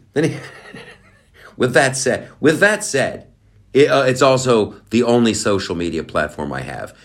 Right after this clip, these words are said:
So I, I hope people still use Facebook. Dude, dude, horrible opener.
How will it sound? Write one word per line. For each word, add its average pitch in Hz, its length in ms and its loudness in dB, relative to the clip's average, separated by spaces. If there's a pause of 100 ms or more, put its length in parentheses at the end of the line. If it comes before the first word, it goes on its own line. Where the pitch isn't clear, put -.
So 147 200 2
I, 131 240 0
I 131 100 2
hope 135 340 -2
people 120 240 -2
still - 280 -2
use 76 260 -6
Facebook. 80 500 -6 (360)
Dude, 170 500 2 (320)
dude, 160 540 2 (720)
horrible 139 440 4
opener. 71 460 -2